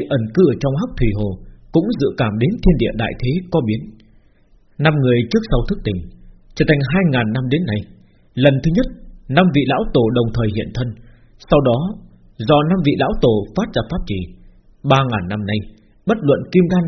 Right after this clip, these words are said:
cảnh về bế quan hay là đi nơi khác xử lý sự vụ đều sẽ bị gọi trở về.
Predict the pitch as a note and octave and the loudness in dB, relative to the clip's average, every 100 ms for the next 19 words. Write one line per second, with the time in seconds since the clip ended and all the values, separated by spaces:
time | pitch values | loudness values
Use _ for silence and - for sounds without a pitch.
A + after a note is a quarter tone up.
0 | D#3 G2+ F2+ - _ _ - G2+ C3 B2 | -2 -4 -6 -12 _ _ -10 2 4 4
1 | C3+ A#3 - B2 A#2+ D#3+ B2 A2 C#3 B2 | 2 -2 0 -2 -2 -2 -2 2 2 0
2 | A#2+ F3+ A3 - C#3+ A#2 A#3 - - G#2 | -2 -4 -6 0 2 2 -2 -2 -4 -4
3 | G2 - _ _ C3+ C3 B2+ A3+ F3 - | -6 -10 _ _ 0 2 2 2 0 -2
4 | B2 A2+ G#2 F2 | -6 -4 -8 -8